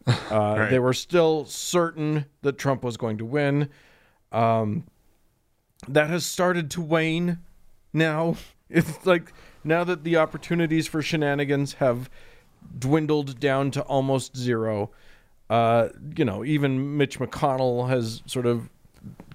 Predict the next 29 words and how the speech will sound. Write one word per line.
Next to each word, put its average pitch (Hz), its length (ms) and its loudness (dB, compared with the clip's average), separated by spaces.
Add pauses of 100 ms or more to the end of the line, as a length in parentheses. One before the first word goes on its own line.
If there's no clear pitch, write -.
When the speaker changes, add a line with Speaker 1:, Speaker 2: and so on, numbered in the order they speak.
(120)
Speaker 2:
dropped - 460 0 (100)
h-, 120 220 0
any 131 220 2
pretense 120 600 -2
that 120 160 0
it's 120 180 -2
gonna 113 200 -2
be 110 140 0
anything 110 320 -2
other 107 180 -2
than 104 160 -6
Biden. 98 400 -2 (840)
Um, 117 380 2 (140)
but 156 280 4
back 285 220 2
then, 233 460 0
back 214 300 0
in, 214 240 0
in 196 220 0
November, 196 640 2 (800)
Pat, 202 240 2 (200)
Patty 240 280 2
Boy 165 540 2
had 185 200 0
this 226 180 4
to 180 120 -6
say. 123 240 0
He 147 100 -2
said, 180 480 0